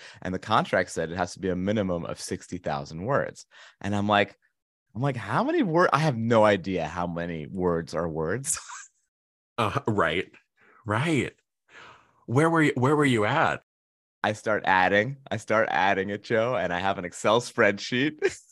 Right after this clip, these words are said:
Speaker 1: <laughs> and I finally get to the last cell, and I press addition, thirty-five thousand words.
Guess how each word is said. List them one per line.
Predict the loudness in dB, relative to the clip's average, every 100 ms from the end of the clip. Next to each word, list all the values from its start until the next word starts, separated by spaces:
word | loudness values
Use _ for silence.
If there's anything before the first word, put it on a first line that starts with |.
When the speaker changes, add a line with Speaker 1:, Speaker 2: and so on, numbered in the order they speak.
| _
Speaker 1:
<laughs> | _ _ _ 4
and | 6 4 2 -10 -18 _
I | 4 4
finally | 4 4 6 4 0
get | 4 2 2
to | -4
the | -2 -2 -4
last | -2 2 2 0 0
cell, | 2 4 2 -2
and | -2
I | -4
press | -2 -4 -4 -10 -20 _ _
addition, | 0 0 2 0 -2 -10 _ _ _ _ _ -20
thirty-five | 2 4 4 4 4 4
thousand | 2 0 -2 -10
words. | -14 -14 -16 -20